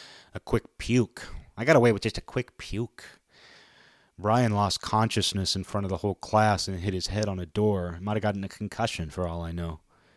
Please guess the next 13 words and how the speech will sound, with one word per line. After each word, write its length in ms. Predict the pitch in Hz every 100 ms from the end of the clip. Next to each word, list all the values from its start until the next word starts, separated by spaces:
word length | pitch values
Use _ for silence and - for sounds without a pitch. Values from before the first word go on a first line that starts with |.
| _ _ _ _
I 40 | 85
mean, 120 | 90
it 40 |
was 100 | 101
bad. 520 | 76 92 101 90 76 80
It 40 | 90
was 100 | 90
a 80 | 85
bad 400 | 82 95 95 87
scene. 480 | - 110 104 85
So, 340 | 87 - 95 90 - - -
point 360 | - 190 170 104
being, 680 | 135 156 127 107 101 101